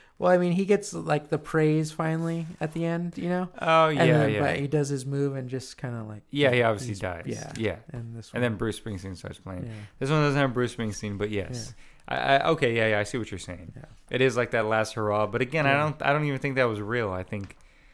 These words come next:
Speaker 2: I think that was just his idea of, like,
Speaker 1: Oh, in The
Speaker 2: success. So,
Speaker 1: Wrestler?
Speaker 2: no, no, no,
Speaker 1: Oh.
Speaker 2: um,
Speaker 1: Oh,
Speaker 2: Entertainment.
Speaker 1: Neil Hamburger. Oh, okay.
Speaker 2: Yeah,
Speaker 1: Yeah,
Speaker 2: where, like, The
Speaker 1: yeah.
Speaker 2: Wrestler actually did get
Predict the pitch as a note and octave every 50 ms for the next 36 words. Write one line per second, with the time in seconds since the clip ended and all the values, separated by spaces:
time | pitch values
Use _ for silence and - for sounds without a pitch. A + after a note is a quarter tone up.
0 | - - - - - - - A#2+ B2+ A#2 - B2 A#2+ A#2 A2+ G#2 A2+ A#2 A2 -
1 | - A2+ A#2 B2+ A#2 A2+ A2 G#2 G2+ G2 F#2+ G2+ G2+ F#2+ F#2 F2+ F2+ F2+ - -
2 | - - - - - _ _ _ _ _ _ - _ - A2+ G#2+ G2+ F#2+ G2+ G2
3 | F#2 F2 F2 F2 - - - - G#2+ - - E3 D#3 A2+ A2+ A2 - C3+ C3+ C#3
4 | B2+ A2+ G#2+ G#2 G2+ F#2+ - - - - - - - _ _ _ - - E3+ F#3
5 | G3+ G3+ F#3+ F3 D3+ C3 A2 B2 A#2 A2+ C3 B2 A#2 A2 G#2+ G2 F#2+ F#2 F#2 F2+
6 | - - - - - - - - C#3 C3 A#2+ A2 - D3+ D#3 D3+ D#3 D#3 D3+ C#3
7 | C#3+ C#3 C3 A#2+ A#2+ - - - - B2 B2 A#2+ A#2 - C3+ C3 A#2 A2 A2 B2
8 | C3 C3+ C#3+ C#3 A#2+ D3 D3+ D#3+ D#3+ D#3+ E3+ D#3 D3 - C3+ A2+ G#2 A#2+ B2 B2
9 | - - - A2+ G#2 G2 F#2+ -